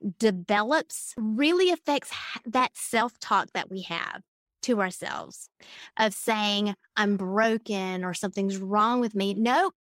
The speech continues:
you are functioning normally. You just need to do it a couple of extra times. And our personality gives us clues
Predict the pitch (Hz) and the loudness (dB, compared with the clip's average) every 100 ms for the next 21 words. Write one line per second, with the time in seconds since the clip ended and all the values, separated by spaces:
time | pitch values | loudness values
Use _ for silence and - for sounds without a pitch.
0 | _ 247 226 269 320 381 - 254 180 - | _ -8 0 2 4 2 2 0 0 0
1 | 277 269 262 233 220 220 214 185 143 185 | 2 4 6 4 4 4 4 0 -4 -4
2 | 196 196 233 262 277 294 247 254 247 254 | -2 0 0 0 0 0 0 0 2 2
3 | 254 - - 196 208 202 190 170 - - | 0 -4 -4 -4 -2 -4 -4 -4 -8 -10
4 | 185 - 285 285 170 185 - - _ - | -10 -6 -2 -2 -2 -4 -8 -20 _ -20
5 | - - 247 233 226 - 269 262 226 226 | -6 0 4 4 2 2 2 2 2 2
6 | 269 285 220 208 202 185 220 214 233 - | 2 2 2 2 0 0 0 2 0 -2
7 | - 349 415 339 294 311 | -4 0 4 4 2 0